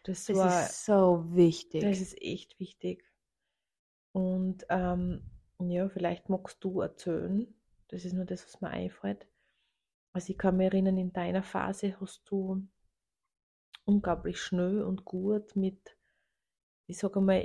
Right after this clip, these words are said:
Speaker 1: ich glaube, oder mit so, so Schablonen
Speaker 2: Mhm,
Speaker 1: einfach gearbeitet,
Speaker 2: genau.
Speaker 1: dass du mit Schablonen, ähm, deine Gefühle, wenn's so ist, ein bisschen gedeckelt hast.
Speaker 2: Genau.
Speaker 1: Damit's da eigentlich relativ schnell, unter Anführungszeichen,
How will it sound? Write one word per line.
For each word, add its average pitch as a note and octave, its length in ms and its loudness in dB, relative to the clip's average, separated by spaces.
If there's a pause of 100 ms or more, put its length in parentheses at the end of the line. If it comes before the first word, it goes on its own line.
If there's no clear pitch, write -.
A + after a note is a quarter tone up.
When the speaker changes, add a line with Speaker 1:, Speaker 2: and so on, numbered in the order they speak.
(120)
Speaker 1:
ich - 160 -8
glaube, F#3+ 440 4
oder F#3+ 180 4
mit G3 160 2
so, - 240 -2
so F#3+ 240 0
Schablonen F#3+ 580 4
Speaker 2:
Mhm, - 20 -
Speaker 1:
einfach G3+ 360 8
gearbeitet, - 40 -2
Speaker 2:
genau. F3+ 520 6
Speaker 1:
dass F#3+ 200 -2
du G3 120 2
mit F#3+ 180 2
Schablonen, G3 800 2 (680)
ähm, F3+ 480 2
deine F3+ 240 2
Gefühle, G3 480 4
wenn's F3+ 260 0
so F#3+ 100 -6
ist, F3+ 220 -6
ein - 60 -20
bisschen F3 240 -6
gedeckelt - 600 -6
hast. G#3+ 420 2
Speaker 2:
Genau. F3 160 -4 (600)
Speaker 1:
Damit's F#3 280 -2
da G3 120 0
eigentlich F#3 440 -2
relativ F#3 680 -4
schnell, F3+ 420 0
unter F#3 260 -2
Anführungszeichen, E3+ 1040 -4